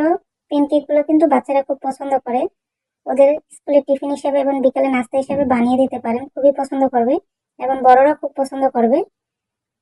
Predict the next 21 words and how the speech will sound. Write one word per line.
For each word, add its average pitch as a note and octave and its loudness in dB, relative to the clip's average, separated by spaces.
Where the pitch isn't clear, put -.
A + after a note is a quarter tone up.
এরকম C#4 -2
হয়ে C#4 0
আসলে D#4 -2
উল্টিয়ে C#4+ 0
দিলে D4 2
দেখেন D4+ 0
কালারটা B3+ -6
কি C#4+ -14
সুন্দর B3+ -4
দেখাচ্ছে। C4+ -6
এভাবে C#4 0
আমি C#4 0
এখানে C#4+ -2
দুই D4 0
তিন D4 -8
সেকেন্ডের C#4 -2
মতো C#4+ 0
রেখে C#4+ 0
এটা C#4+ 2
উল্টিয়ে C4+ 2
নিচ্ছি। C4 -8